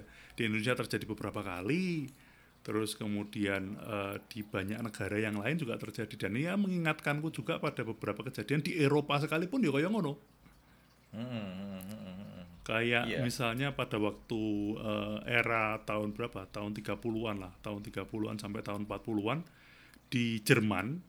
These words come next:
Speaker 1: di masa kekuasaannya Nazi, Hitler, itu jazz itu dilarang. Dan aku sempat bahas ini di siaranku di Jazz Moment dulu di Trax.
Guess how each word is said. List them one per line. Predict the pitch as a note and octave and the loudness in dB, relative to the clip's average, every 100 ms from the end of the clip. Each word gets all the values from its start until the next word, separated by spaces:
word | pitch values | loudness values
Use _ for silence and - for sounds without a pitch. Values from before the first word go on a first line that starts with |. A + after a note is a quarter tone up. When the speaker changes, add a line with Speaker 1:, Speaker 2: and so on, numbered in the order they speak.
| - - - - - - | -20 -20 -20 -20 -20 -6
Speaker 1:
di | A#2 | 0
masa | G#2+ G2+ G2 A2+ G2 G2 G2 G2 | 2 2 0 -2 -2 -2 -4 -4
kekuasaannya | G#2+ A2 G2+ A#2 A2 G#2 G2+ | -2 0 0 0 -2 -2 -2
Nazi, | G2+ G2+ F2 - G#2+ B2+ F#3 - - | -2 -4 -4 -4 -4 -4 -6 -14 -10
Hitler, | D3+ - - C3 D3+ - - - - - | -8 -4 -2 -2 -4 -14 -20 -20 -16 -4
itu | - A3 | 0 4
jazz | - B2 | 6 6
itu | D3+ | 4
dilarang. | E3 A#2+ G2+ G#2+ F#2+ G2 | 2 2 2 -2 -6 -4
Dan | A2 G2+ | -2 0
aku | C3 | 0
sempat | D3 C#3 | -2 0
bahas | G#2+ G#2+ B2+ | 2 2 2
ini | C3 | 0
di | A2 | 0
siaranku | G#2 A2+ G2+ G2+ G#2+ G#2 G2+ G#2+ A2 - - - - | 0 2 2 0 0 0 -2 -4 -8 -14 -20 -20 -6
di | G#2+ G2 | -4 0
Jazz | G2 F#2 | 0 0
Moment | A2 B2+ A#2 | 2 2 2
dulu | A2 G#2 | 0 0
di | G#2 | -2
Trax. | G2 F#2 - - | -4 -6 -8 -12